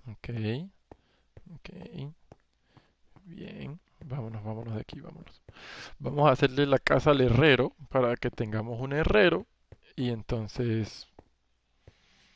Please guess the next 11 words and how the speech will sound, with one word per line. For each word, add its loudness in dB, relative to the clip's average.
de -2
ahí 0
seguimos. -6
Ya -6
salimos -6
de -4
la -4
cueva. 0
Oiga, -12
señor, -10
cálmese. -10